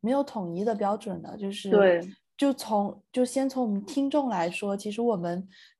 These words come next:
Speaker 1: 在去看 live 的时候，乐手们经常会在结束的时候提到的一句，就是说：“你们今晚，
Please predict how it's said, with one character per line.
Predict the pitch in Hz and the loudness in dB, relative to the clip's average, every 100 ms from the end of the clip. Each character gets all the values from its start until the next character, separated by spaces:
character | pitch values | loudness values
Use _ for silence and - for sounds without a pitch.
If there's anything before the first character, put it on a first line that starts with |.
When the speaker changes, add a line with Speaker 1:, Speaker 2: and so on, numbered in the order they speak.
| 277 | 6
Speaker 1:
在 | 262 240 | 8 8
去 | 240 - 269 240 | 4 -2 0 0
看 | - 233 220 202 | 0 0 0 0
live | 185 233 220 214 202 | 0 4 4 2 -6
的 | 185 | -6
时 | - | -4
候， | 185 - 202 185 190 _ _ _ - | -6 -2 0 0 -2 _ _ _ 0
乐 | 294 320 | 4 6
手 | - 185 185 | 4 -2 -2
们 | 196 190 190 | -2 -2 0
经 | 240 254 | 0 0
常 | 214 190 | -2 -2
会 | 233 | 0
在 | 214 208 | 0 -2
结 | 196 - 185 | -2 -6 -6
束 | - 269 | -4 -4
的 | 214 | -6
时 | 208 185 | -6 -8
候 | 196 196 175 - _ _ | -2 0 -2 -6 _ _
提 | 196 | 0
到 | 208 220 | 2 2
的 | 202 | 2
一 | 175 170 | -2 -4
句， | 170 202 | -4 -4
就 | 196 | -2
是 | 196 196 | -2 -4
说 | - 196 | -4 -4
：“你 | 190 | -2
们 | 180 196 | -2 -2
今 | 208 247 | 0 0
晚， | 233 | 0